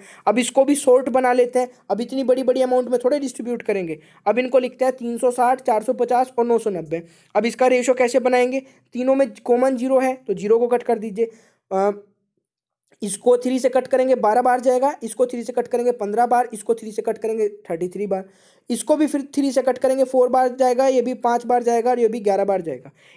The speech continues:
यानी कि जो इनका, अ, प्रॉफिट डिस्ट्रीब्यूशन रेशियो आया वो ये वाला रेशियो आ गया।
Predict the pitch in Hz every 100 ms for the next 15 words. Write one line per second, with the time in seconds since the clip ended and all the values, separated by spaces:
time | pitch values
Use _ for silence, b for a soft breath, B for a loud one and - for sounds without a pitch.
0 | - 254 320 339 311 294 262 254 277 269
1 | - 233 180 - - 240 240 330 320 285
2 | 294 262 247 254 240 233 226 220 247 240
3 | 240 185 214 214 208 185 165 196 165 160